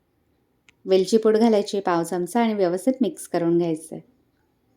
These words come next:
आता याच्यामध्ये एक ते दोन चमचे साजूक तूप घालायचं आहे. तूप गरम करून घालायचं आहे.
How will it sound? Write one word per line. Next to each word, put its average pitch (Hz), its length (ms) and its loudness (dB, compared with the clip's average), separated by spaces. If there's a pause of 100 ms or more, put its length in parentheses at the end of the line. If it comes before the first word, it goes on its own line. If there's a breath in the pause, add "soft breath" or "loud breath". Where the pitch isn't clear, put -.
(2250)
आता 202 160 2
याच्यामध्ये 202 500 2 (520)
एक 262 240 6
ते 302 80 12
दोन 240 220 10
चमचे 240 320 6
साजूक 208 460 0
तूप 170 180 -4
घालायचं 190 460 -2
आहे. 254 100 0 (500)
तूप 196 140 2
गरम 190 280 4
करून 208 280 0
घालायचं 196 440 -2
आहे. 247 80 -2